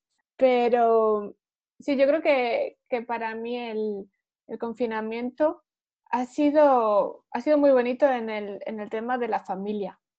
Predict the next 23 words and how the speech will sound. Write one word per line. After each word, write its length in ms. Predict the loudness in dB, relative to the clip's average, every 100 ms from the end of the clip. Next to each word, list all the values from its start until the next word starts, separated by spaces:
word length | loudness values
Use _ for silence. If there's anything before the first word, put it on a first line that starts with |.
| _
de 260 | -10 -6 -6
est-, 200 | -10 -20 -10
de 160 | -6
decir, 360 | -6 -4 -2 0
bueno, 260 | 0 -2
esto 220 | -4 -6 -4
va 100 | -2
a 40 |
durar 280 | 0 0 -2
mucho 320 | -4 -4 -4
tiempo, 580 | -2 -2 0 0 -2 _
¿no? 280 | -12 -12 -14 _ _
Vamos 380 | -8 -6 -4 -2
a 60 | 0
ver 160 | 0
cómo 240 | 0 -2 -2
nos 200 | -2 -4
organizamos 600 | -2 -4 -2 -2 -4 -2
todos 280 | 0 0 -2
en 160 | -6
casa 400 | -6 -6 -4 -6
cada 300 | -4 -2 0
día. 340 | 0 -2 -4